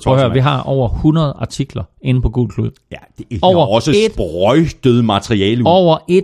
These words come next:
Speaker 1: hundrede artikler inde på Gul Klud omkring, hvad der er sket med trades og free agency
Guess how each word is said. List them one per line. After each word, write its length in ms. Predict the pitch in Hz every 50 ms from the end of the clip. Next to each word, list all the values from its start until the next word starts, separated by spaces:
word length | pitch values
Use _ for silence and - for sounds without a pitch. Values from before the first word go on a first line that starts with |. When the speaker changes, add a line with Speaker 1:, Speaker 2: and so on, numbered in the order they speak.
| - -
Speaker 1:
hundrede 360 | - - - 165 175 180 170
artikler 460 | 151 - 131 - - 170 156 - 143 -
inde 160 | 147 151 160
på 80 | - -
Gul 240 | - 151 151 139
Klud 220 | - - 147 143 143
omkring, 360 | 123 120 123 - 147 135 131
hvad 120 | 123 123
der 60 | 127 123
er 40 |
sket 300 | 113 - - 151 143 123
med 100 | 113 117
trades 400 | 110 - - 135 135 143 139 -
og 100 | - -
free 240 | - - 143 131 123
agency 340 | 127 131 - - 85 80